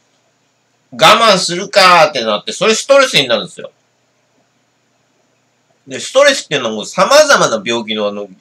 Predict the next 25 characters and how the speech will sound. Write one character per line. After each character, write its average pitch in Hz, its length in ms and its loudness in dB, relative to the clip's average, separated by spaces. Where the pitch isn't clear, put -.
き - 300 -6
金、 190 320 2
ト 226 140 0
リ 202 140 -4
ガ 117 160 4
ー - 20 -10
に 92 80 -12
な 92 80 -4
る 80 140 -10
ん 78 80 -18
で、 78 240 -12
前 196 300 2
も 143 100 4
あ 117 60 4
り 123 80 -2
ま 127 100 0
し - 60 -8
た 98 80 -4
け 90 60 -8
ど、 87 260 -8
百 175 300 0
歳 240 460 -2
超 196 200 0
え 220 80 2
の 208 220 -2